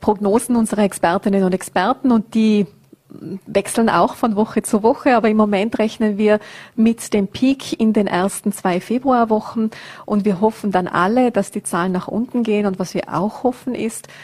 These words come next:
dass es weiterhin so ruhig bleibt in den Spitälern. Wenn das so bliebe,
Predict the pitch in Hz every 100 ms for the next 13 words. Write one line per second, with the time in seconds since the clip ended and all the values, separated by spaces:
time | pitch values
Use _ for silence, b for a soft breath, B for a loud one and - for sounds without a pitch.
0 | B - 202 - 196 - 175 170 226 226
1 | 208 202 - 202 185 233 - 220 196 196
2 | 190 180 - 180 180 214 233 233 220 185
3 | 208 208 - 196 - 196 220 214 208